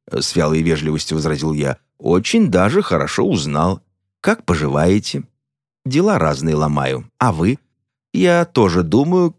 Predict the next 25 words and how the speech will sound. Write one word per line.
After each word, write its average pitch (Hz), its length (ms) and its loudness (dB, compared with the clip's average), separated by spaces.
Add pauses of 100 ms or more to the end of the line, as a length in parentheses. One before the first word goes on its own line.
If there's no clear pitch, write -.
(120)
каким-нибудь 101 680 2
делом 110 340 0
заняться». 69 600 -4 (580)
«Лиры 101 580 2
есть?» 113 480 -2 (440)
«Немножко 107 520 4
есть», — - 400 -2
хлопнул 95 440 0
я 87 120 4
себя 87 260 -4
по - 120 -6
карману. 78 520 0 (680)
Лицо 104 360 2
моего 85 320 2
собеседника 139 960 0
выразило 113 680 2
напряжённое 104 760 2
внимание. 71 640 -2 (340)
«Хм, 78 380 -4 (500)
что - 320 -2
бы 170 140 0
мне 135 220 4
для 110 220 2
вас 104 240 0
придумать? 71 920 -4